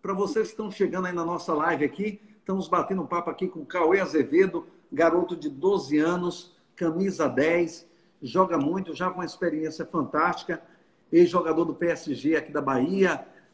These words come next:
já passou aí pelo Le-, já passou, não, tá no Leão Grená, tá no Jacuipense, no F C Vilas, trilhando o caminho dele. Então, tava falando aqui o seguinte: como nasce um craque, como nasce um campeão.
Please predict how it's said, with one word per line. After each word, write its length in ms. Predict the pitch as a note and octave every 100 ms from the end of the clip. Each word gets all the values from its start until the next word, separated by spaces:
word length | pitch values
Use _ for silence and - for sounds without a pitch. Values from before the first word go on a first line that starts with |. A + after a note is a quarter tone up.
| C#3+
já 160 | E3
passou 380 | D#3+ D3 - F3
aí 180 | D#3 D#3+
pelo 680 | D#3 E3+ D3+ C3+ B2 A2 - - _ -
Le-, 260 | D3+ D#3 D3
já 140 | E3+
passou, 280 | E3+ E3 F#3+
não, 140 | E3
tá 140 | D3+ E3+
no 80 | E3
Leão 240 | E3 D#3+
Grená, 420 | D3 C#3+ F3+ F#3+
tá 120 | - E3
no 100 | C#3+
Jacuipense, 840 | D3+ D#3+ C#3 E3+ G3 F#3 - D#3+ - - -
no 140 | D3+
F 200 | F3 -
C 220 | - D#3+
Vilas, 500 | A#2 E3+ G3 F3+ - - _ _ _
trilhando 640 | F3+ F3+ D#3 F3+ F#3 F3+ F#3
o 60 | F#3
caminho 320 | - E3+ F#3
dele. 480 | D3 D#3 E3+ B2 - - - -
Então, 360 | D3 - F3+
tava 180 | F#3+ F#3+
falando 320 | F#3+ G3 F#3+
aqui 160 | F#3 G#3
o 60 |
seguinte: 500 | G3 F3+ D3+ E3 - -
como 260 | A3+ A3+ G3+
nasce 400 | F3+ G3+ F#3+ G3+
um 60 |
craque, 440 | - D#3 D#3 D3 -
como 240 | - A3+ G#3
nasce 300 | F3+ F#3+ -
um 60 | F3
campeão. 560 | F3+ - D#3 D3 -